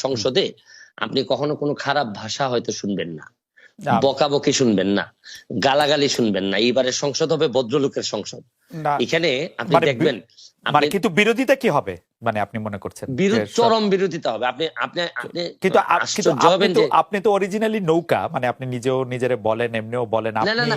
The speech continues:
Speaker 2: এইখানে, এইখানে, এইখানেই প্রবলেমটা।
Speaker 1: হ্যাঁ।
Speaker 2: প্রবলেমটা হচ্ছে গিয়ে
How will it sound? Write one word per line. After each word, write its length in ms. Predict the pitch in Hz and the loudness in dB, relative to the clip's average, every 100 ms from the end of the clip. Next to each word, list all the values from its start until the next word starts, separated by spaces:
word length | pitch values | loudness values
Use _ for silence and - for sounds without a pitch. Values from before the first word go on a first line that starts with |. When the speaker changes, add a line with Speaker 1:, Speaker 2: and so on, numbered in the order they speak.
| - | 0
Speaker 2:
এইখানে, 380 | 175 170 214 208 - | -2 0 -2 -2 -2
এইখানে, 340 | 175 220 220 214 | -2 0 -2 0
এইখানেই 400 | 175 165 226 233 | 0 0 0 -2
প্রবলেমটা। 580 | - 196 156 180 151 110 82 _ _ | 0 0 0 -2 -2 -6 -6 _ _
Speaker 1:
হ্যাঁ। 260 | - 101 - | -10 -10 -4
Speaker 2:
প্রবলেমটা 480 | 131 127 185 196 214 | -4 0 -2 -2 -4
হচ্ছে 200 | 208 208 | -2 -4
গিয়ে 240 | 196 208 | 0 0